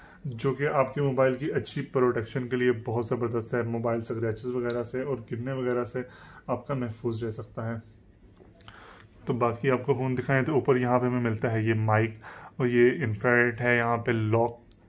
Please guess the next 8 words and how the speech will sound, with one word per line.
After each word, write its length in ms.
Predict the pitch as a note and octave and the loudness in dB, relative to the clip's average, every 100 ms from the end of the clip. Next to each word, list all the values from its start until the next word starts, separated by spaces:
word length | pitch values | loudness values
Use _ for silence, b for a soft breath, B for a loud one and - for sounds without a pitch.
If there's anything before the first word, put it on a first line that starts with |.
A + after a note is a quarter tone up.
| - - - - | -20 -20 -20 -8
button 380 | D#3 B2 B2 B2+ | -2 0 0 -2
है 200 | B2+ B2+ | 0 0
और 300 | C#3+ A#2 A2 | 0 0 0
volume 500 | A2 A2+ A2 A#2+ A#2+ B2+ B B B - | 2 2 2 0 -2 -8 B B B 0
up 200 | B2+ - | 0 0
की 120 | D3 C3+ | -4 0
button 300 | B2+ B2+ B2 | 0 0 -2
है 240 | B2 A2+ | -4 -4